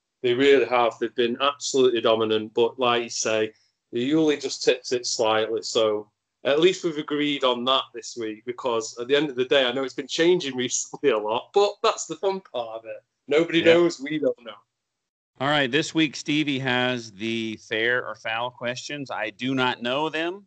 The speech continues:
Speaker 2: so I'm pretty excited. So lay 'em on me, Stevie. How many you got?
Speaker 1: We've got four. Um, now, the first one is,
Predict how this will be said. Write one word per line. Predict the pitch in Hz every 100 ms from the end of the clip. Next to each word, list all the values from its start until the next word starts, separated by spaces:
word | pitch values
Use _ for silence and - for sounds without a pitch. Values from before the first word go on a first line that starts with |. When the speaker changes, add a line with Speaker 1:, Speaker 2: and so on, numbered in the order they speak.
| _
Speaker 2:
so | - 135 127
I'm | 120
pretty | 135 120
excited. | 110 - 113 110 107 104 -
So | 110 101
lay | 98 110 123
'em | 123
on | 113 104
me, | 92
Stevie. | - 95 98 101
How | 107
many | 113
you | 101
got? | 90 80 - _ _ _ _ _ _ _ _ _ _ _ _ _ _ _
Speaker 1:
We've | 220 220
got | 285 247 -
four. | - 196 147 117 113 113 _ _ _ -
Um, | 120 120 123 123 123 120 123 - _ _ _ _
now, | 135 139 147
the | 147
first | - 214 226 220 220 -
one | 139 110
is, | 98 98 - -